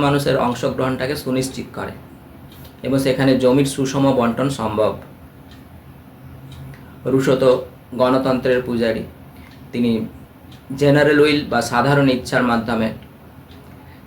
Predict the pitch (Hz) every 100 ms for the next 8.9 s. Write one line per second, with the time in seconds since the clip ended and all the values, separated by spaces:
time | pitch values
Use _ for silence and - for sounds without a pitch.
0 | - 117 110 104 - 120 127 135 131 123
1 | 120 120 117 113 107 - 107 107 110 -
2 | 123 - 127 127 123 139 - - - -
3 | - - - 113 113 110 - - - 117
4 | 110 110 - - - - - - 139 135
5 | 139 135 131 139 - - 117 123 113 -
6 | 117 135 147 135 120 - 156 139 135 131
7 | 127 117 113 127 120 123 - 104 117 123
8 | 127 127 127 120 107 - 131 - 131